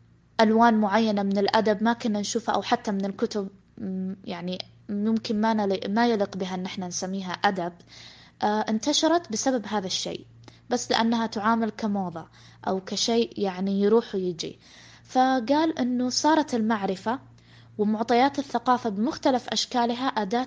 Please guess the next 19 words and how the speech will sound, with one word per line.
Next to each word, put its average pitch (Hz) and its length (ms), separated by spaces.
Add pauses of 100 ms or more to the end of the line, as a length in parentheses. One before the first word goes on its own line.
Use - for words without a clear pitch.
(140)
استثمارية 202 880 (300)
برسوم 233 460
وقيم 240 480
محددة، 170 520 (380)
وتعرض 254 480
لبعض 240 360
تقنيات 226 540
التسويق. - 560 (380)
أول 302 180
تقنية 269 340
تكلم 262 460
عنها 294 360
جائزة 233 500
البوكر 226 460
البريطانية، 202 800 (420)
وقال 247 420
إنها 240 240
تعتبر 254 400
كسباق، 240 760